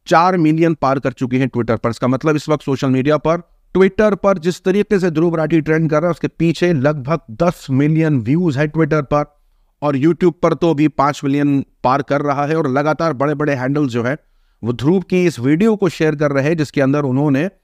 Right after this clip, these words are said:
बीजेपी को सीधा जवाब देने की कोशिश करी है। यहाँ तक कि सोशल मीडिया के यूजर जो है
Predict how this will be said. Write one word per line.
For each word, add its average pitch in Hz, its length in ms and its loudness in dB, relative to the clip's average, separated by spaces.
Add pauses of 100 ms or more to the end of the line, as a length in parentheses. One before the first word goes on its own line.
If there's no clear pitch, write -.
(360)
बीजेपी 165 560 2
को 180 180 0
सीधा 180 320 0
जवाब 151 280 -2
देने 143 200 2
की 147 120 -2
कोशिश 127 340 -4
करी 127 260 -2
है। 143 140 0
यहाँ 143 260 -2
तक 156 140 -4
कि 175 120 0
सोशल 151 260 -2
मीडिया 151 280 2
के 151 100 -2
यूजर 147 380 0
जो 151 160 0
है 117 80 -6